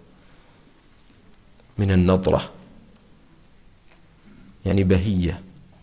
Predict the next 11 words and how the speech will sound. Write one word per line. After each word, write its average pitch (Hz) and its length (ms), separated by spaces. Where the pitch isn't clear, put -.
حسنة 92 560
مشرقة. 107 640
دموچاوانێک 107 800
لەو 107 160
ڕۆژەدا 95 420
دەدرەوشێنەوە 85 720
لە 62 120
خۆشیان. - 400
دەدرەوشێتەوە 117 720
لە 92 100
خۆشیە. - 380